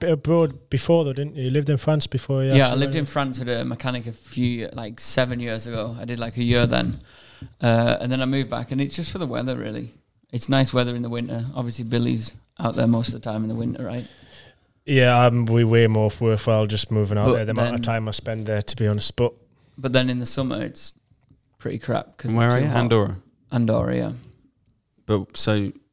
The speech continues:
Speaker 3: I'm guessing from now doing your own bike, yeah, that's probably easier to drive to races.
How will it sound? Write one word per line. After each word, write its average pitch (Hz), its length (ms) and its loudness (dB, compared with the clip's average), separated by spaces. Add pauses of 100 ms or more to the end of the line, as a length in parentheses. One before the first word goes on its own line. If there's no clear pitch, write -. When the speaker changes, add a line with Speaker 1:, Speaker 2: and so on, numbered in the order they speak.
(440)
Speaker 3:
I'm 110 140 -2
guessing 104 340 -2
from 104 240 -2
now 101 280 0 (280)
doing 107 180 0
your 101 100 -2
own 98 140 0
bike, 101 320 0
yeah, 101 100 -4
that's 98 180 -2
probably 101 240 -4
easier 101 280 -2
to - 80 -12
drive 98 260 -4
to - 80 -8
races. 98 460 -6